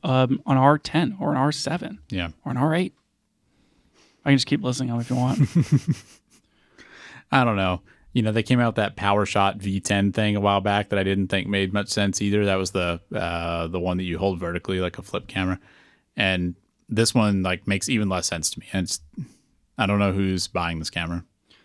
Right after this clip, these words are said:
Speaker 1: I, it's, it's just gonna be like, 'cause it's the cheapest thing. Like, what is, I wanna get into shooting. What is the cheapest camera I can buy? And I think that they're doing themselves a disservice because if the cheapest Canon camera you could buy was an R fifty,
Speaker 2: Mm-hmm.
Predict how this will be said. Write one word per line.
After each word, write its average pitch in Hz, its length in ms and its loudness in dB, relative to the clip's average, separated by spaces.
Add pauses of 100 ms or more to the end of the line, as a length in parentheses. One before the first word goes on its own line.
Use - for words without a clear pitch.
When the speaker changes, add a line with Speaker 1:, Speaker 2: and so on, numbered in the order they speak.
(300)
Speaker 1:
I, - 100 -2 (260)
it's, - 360 0 (800)
it's 147 120 2
just - 200 0
gonna 175 100 6
be 170 100 8
like, 143 180 8
'cause 139 200 4
it's 139 140 0
the 147 100 4
cheapest 135 400 0
thing. - 200 -6 (100)
Like, 131 160 -2
what 139 200 8
is, 143 120 4
I 143 100 2
wanna 143 220 6
get 143 100 2
into 139 380 6 (180)
shooting. 131 540 4
What 131 180 4
is 127 80 -2
the 127 80 -6
cheapest 127 340 -4
camera 127 260 -2
I - 20 -10
can 120 160 -2
buy? 120 320 2 (440)
And 147 220 6
I 147 80 6
think 202 220 -2
that 170 100 -2
they're 170 120 4
doing 208 140 2
themselves 147 320 2
a 139 60 0
disservice 143 540 0
because 135 320 2
if 131 80 4
the 131 100 -2
cheapest 196 400 0
Canon 151 300 6
camera 139 260 4
you 131 120 2
could 127 120 -2
buy 123 220 4
was 127 180 0
an 127 60 -2
R 120 120 -2
fifty, - 480 0 (160)
Speaker 2:
Mm-hmm. 92 340 -4